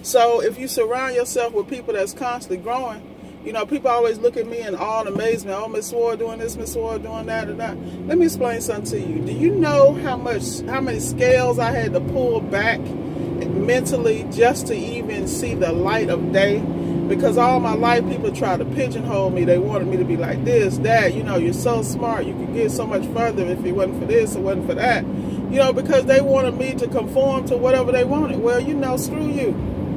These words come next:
I hate to tell you, you know, I'm here to take notes, but if you ain't successful, I ain't listening. You know, the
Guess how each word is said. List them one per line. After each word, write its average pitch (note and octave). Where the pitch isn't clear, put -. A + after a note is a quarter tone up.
I A#3
hate C4
to A3
tell D4
you, -
you B3
know, B3
I'm B3+
here D4
to B3
take A#3+
notes, C4+
but -
if B3
you C4
ain't C4+
successful, C4
I C4
ain't C4+
listening. -
You A#3+
know, A#3+
the -